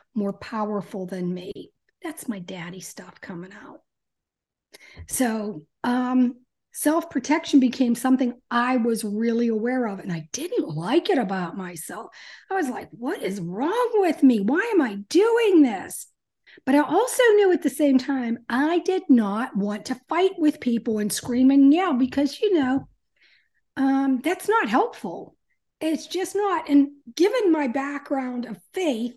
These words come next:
I realized that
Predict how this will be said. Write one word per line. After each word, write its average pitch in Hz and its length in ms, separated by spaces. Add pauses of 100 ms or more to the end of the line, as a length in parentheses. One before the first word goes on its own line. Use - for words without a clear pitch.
(960)
I 294 500 (200)
realized 294 840
that 254 300